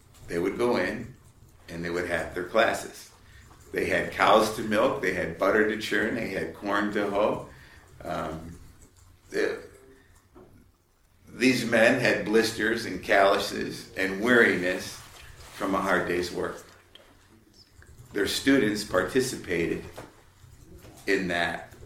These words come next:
work with them. It is the only school board that Ellen White ever became a member of. Okay? She was on the Madison board, and she was on there because she wanted to lend her influence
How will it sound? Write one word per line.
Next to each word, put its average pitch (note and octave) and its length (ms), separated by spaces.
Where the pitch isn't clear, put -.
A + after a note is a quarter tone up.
work F2 300
with G2 240
them. - 180
It G#2+ 80
is A2+ 140
the B2+ 100
only D#3+ 260
school D#3+ 480
board F#2 360
that G2 180
Ellen A2 300
White G2 320
ever G2+ 600
became G2 380
a F#2 60
member F#2 380
of. - 120
Okay? F#2 220
She - 200
was G2 180
on G#2+ 260
the F#2 60
Madison F2 520
board, E2+ 460
and F#2 140
she G2 140
was F#2 200
on A#2+ 280
there F2+ 200
because F2+ 320
she F#2 140
wanted F2+ 300
to E2+ 140
lend F#2 220
her F#2+ 160
influence E2 640